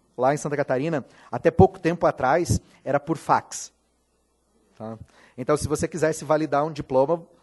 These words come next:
lá com a gente, que foi registrado com a gente, você passava um fax do, e eu não tô, não tô falando de vinte anos atrás,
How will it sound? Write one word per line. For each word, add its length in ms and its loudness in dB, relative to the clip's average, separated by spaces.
lá 140 0
com 100 -2
a 60 2
gente, 360 -10
que 60 -20
foi 120 -6
registrado 520 -4
com 100 -8
a 60 -4
gente, 300 -12
você 140 -8
passava 340 2
um 80 -8
fax 680 -2
do, 300 -2
e 100 -10
eu 60 -4
não 60 -6
tô, 240 4
não 120 -10
tô 100 -4
falando 320 4
de 400 -6
vinte 360 -4
anos 200 -2
atrás, 400 -8